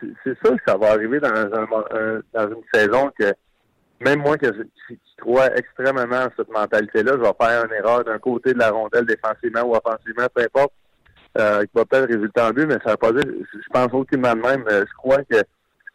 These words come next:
pour, euh, gagner plus de parties que na-, d'en perdre, euh, sur une saison de quatre-vingt-deux matchs, sur, euh, pour avoir une, une constance, euh, durant une carrière, je crois énormément à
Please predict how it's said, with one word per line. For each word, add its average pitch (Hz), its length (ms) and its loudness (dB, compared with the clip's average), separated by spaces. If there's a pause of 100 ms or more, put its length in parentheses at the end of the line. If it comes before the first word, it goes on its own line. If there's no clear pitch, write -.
(280)
pour, 107 200 0
euh, 104 160 4
gagner 123 380 0
plus 139 240 0
de 120 120 4
parties - 380 -4
que 135 80 2
na-, 107 340 2
d'en 101 200 -2
perdre, 135 260 0
euh, 104 220 -2
sur 110 200 -6
une 110 160 -6
saison 117 260 0
de 135 80 -18
quatre-vingt-deux 107 600 0
matchs, 131 220 -2 (580)
sur, 107 180 -2
euh, 107 220 2
pour 113 200 0
avoir 123 220 4
une, 131 100 -6 (180)
une 120 120 -8
constance, 127 720 0
euh, 107 240 4
durant 110 280 0
une 127 100 -4
carrière, 117 540 0 (500)
je - 80 -20
crois 123 220 2
énormément 120 440 -2
à 120 200 -2